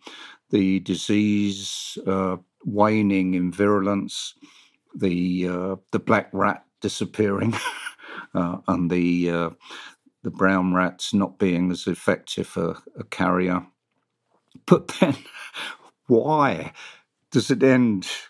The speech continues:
with the Great Plague of London, which is the worst <laughs> plague, uh, for a century? The plague in Marseille is phenomenal in seventeen twenty,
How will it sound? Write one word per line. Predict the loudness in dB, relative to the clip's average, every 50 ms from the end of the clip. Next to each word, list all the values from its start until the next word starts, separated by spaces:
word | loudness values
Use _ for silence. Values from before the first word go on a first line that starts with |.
| _ -4 2
with | 2 2 4 2
the | 2
Great | 4 6 4 4 2 0
Plague | 2 4 4 4 4 2
of | 0 2
London, | 2 2 2 2 0 0 0 -2 0 0
which | -2 -4 0 0
is | 0 0 2
the | 2
worst | 4 6 6 4 4 2 -4 -10
<laughs> | 0
plague, | 2 4 4 4 2 -4 -6 -8 -10 -10 -10 _ -16 -14 -12 -12 -14 -10 _
uh, | 0 2 4 4 4 2
for | -2 -2 0 2 2
a |
century? | 2 4 2 2 2 2 -2 -6 -6 -8 -8 -8 -14 -18 -18 -18 -6 _
The | -6 -6
plague | 4 4 6 6 6 4
in | 4 2 4
Marseille | 4 4 2 2 0 0 2 2 4 4 2
is | 0 -2 -4 -6
phenomenal | -2 0 2 2 4 4 2 0 0 0 0 0 0
in | 2 0 0
seventeen | 2 2 2 2 2 -4 0 2 2 2 2 0
twenty, | 0 0 0 0 0 0 0 -2 -2